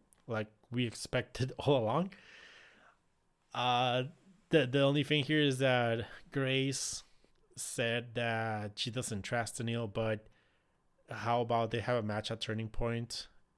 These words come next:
and, and so they can get, like, on the same page. And they are going to be wrestling Taya and Rosemary at Turning Point.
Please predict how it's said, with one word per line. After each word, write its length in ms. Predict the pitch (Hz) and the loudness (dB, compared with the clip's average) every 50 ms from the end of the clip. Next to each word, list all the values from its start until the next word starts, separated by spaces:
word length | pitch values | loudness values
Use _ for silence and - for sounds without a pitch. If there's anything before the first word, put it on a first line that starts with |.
| _ - | _ -4
and, 760 | 117 113 110 107 101 98 98 98 98 98 95 101 101 117 151 175 151 | -2 -2 -2 -2 -2 -2 -4 -4 -4 -6 -6 -6 -8 -10 -12 -12 -12
and 180 | 113 104 101 | -12 -10 -10
so 160 | - - 107 | -8 -8 -8
they 140 | 98 104 104 | -6 -6 -8
can 180 | - 117 107 104 | -6 -6 -6 -6
get, 120 | 110 107 | -6 -4
like, 220 | 107 107 101 - 113 | -6 -6 -6 -6 -8
on 80 | 107 | -8
the 80 | 101 101 | -8 -4
same 180 | - 120 110 | -2 -4 0
page. 340 | - 160 190 208 202 - - - - - - - - - - - - - - - - | 4 4 4 4 2 -2 -10 -12 -20 -20 -20 -20 -20 -20 -20 -20 -20 -20 -20 -20 -6
And 220 | - 135 135 143 139 | -2 0 2 4 4
they 100 | 143 139 | 4 6
are 140 | 143 151 | 4 4
going 260 | 139 135 143 147 143 139 | 4 2 0 -2 -2 -2
to 140 | - 143 | -4 -2
be 160 | 131 139 135 131 | -2 0 0 0
wrestling 720 | 123 123 123 117 - - 135 127 127 127 123 127 139 - - _ - | 0 0 0 -2 -4 -4 -2 0 0 0 -2 -4 -8 -10 -14 _ -6
Taya 380 | - 117 113 113 120 120 117 | -2 0 0 0 0 0 -2
and 120 | 117 113 110 | -2 -4 -6
Rosemary 580 | 110 113 110 - - 123 117 117 113 120 - - - | -6 -6 -8 -8 -8 -8 -6 -4 -4 -6 -6 -6 -4
at 200 | 139 135 127 - | -4 -4 -4 -4
Turning 300 | - 120 117 117 113 110 | -6 -6 -4 -6 -6 -6
Point. 420 | - 127 123 120 117 113 - | -6 -6 -4 -4 -6 -10 -14